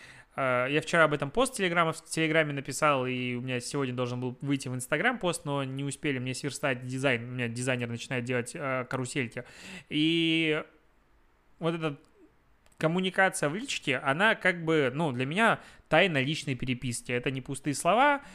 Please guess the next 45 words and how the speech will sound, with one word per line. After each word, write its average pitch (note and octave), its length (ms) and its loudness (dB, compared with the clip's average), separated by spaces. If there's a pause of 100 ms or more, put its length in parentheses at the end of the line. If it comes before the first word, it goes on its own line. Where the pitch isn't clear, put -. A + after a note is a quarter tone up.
(140)
как D#3+ 240 -2
минимум F#3 440 -2
в - 80 -16
плане D#3 300 0
того, G#3 300 2
что E3 680 4 (120)
если D#3 320 0
мне D3 120 -2
что-то D#3+ 240 -2
надо C#3 180 0
вынести D3+ 560 -2
в - 100 -20
паблик, C3 400 2
я D#3+ 180 2
спрошу C#3+ 360 -2
у D3 80 2
человека, D3+ 640 0
которого, A#2+ 800 2
с - 60 -14
которым C#3+ 260 -2
я C#3+ 120 0
переписывался, D3 640 -2
м-, A#2+ 220 -2
имею D#3 300 0
ли C#3 60 2
я C3+ 100 2
на C3+ 120 0
это B2+ 140 -2
право. A#2 360 2
Возможно, D#3 440 -2
он D3 100 -2
не D3 80 -2
хочет. C3 380 -4 (540)
А, C#3 460 6
да, E3+ 240 8
по C#3 120 2
закону F#3 380 2
это C3+ 100 -2
как C3+ 160 -4
бы C3+ 100 0
можно D3+ 320 2
выносить, C3+ 540 -2
но G#3 360 2 (160)
публично G3 400 -2
это, C#3+ 460 0